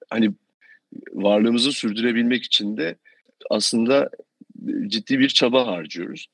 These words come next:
Dolayısıyla, e, hani bu çaba içerisinde karşımıza çıkan ya da, e, mail ettiğimiz böyle iyi, e, kotarabileceğimizi düşündüğümüz,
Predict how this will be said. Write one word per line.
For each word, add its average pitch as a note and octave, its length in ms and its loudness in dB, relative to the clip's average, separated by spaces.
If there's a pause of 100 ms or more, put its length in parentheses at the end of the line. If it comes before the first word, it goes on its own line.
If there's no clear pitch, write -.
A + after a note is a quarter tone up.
(320)
Dolayısıyla, B2 640 0 (680)
e, - 20 -16 (400)
hani A2+ 320 0 (580)
bu B2+ 480 4 (760)
çaba A#2+ 320 4
içerisinde A2+ 920 0 (380)
karşımıza A2+ 560 -4
çıkan G#2 420 -4
ya G2+ 160 -4
da, A2 220 0
e, - 160 -10 (480)
mail A#2+ 260 6
ettiğimiz A2 500 0
böyle A2 380 0
iyi, A2+ 320 0 (160)
e, F2+ 260 -10 (440)
kotarabileceğimizi A2 960 2
düşündüğümüz, G2+ 720 -4